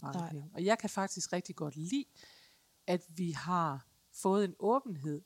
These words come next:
Speaker 1: der
Speaker 2: Ja.
Speaker 1: hedder, at folk har lov til at sige sådan der,
Speaker 2: Ja.
Speaker 1: "Det har jeg simpelthen ikke råd til i øjeblikket."
Speaker 2: Nej.
Speaker 1: Og nogle gange,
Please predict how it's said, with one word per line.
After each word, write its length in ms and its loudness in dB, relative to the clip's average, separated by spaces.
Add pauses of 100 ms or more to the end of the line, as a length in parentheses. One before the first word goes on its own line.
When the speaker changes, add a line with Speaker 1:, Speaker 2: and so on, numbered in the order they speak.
(100)
Speaker 1:
der 80 -2
Speaker 2:
Ja. 80 4
Speaker 1:
hedder, 320 4
at 160 -2
folk 340 0
har 120 -2
lov 220 4
til 120 -2
at 80 2
sige 220 -4
sådan 240 -2
der, 200 0 (120)
Speaker 2:
Ja. 200 2 (440)
Speaker 1:
"Det 120 8
har 100 6
jeg 80 6
simpelthen 240 2
ikke 120 -6
råd 180 4
til 200 -2
i 40 0
øjeblikket." 480 -2
Speaker 2:
Nej. 100 -4
Speaker 1:
Og 80 0
nogle 220 0
gange, 400 -2